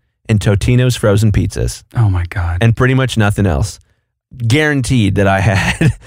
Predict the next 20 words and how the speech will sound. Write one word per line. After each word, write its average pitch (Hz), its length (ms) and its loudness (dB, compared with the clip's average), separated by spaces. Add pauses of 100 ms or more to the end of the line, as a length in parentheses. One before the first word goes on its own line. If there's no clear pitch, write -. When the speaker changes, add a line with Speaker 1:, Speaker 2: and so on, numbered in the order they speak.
(180)
Speaker 1:
a 127 100 2
deficiency. 110 880 0
And 123 160 0
I'll 131 80 2
never 143 200 0
forget, 131 420 0
um, 104 220 2
I 113 100 2
was 110 200 2
weightlifting 101 520 0
in 104 80 2
college, 95 480 0 (640)
and 110 460 2 (100)
I 101 120 0
started 110 280 2
taking 117 220 4
a 120 40 2
multivitamin, 98 840 2 (400)
and 110 220 4
my, 101 180 2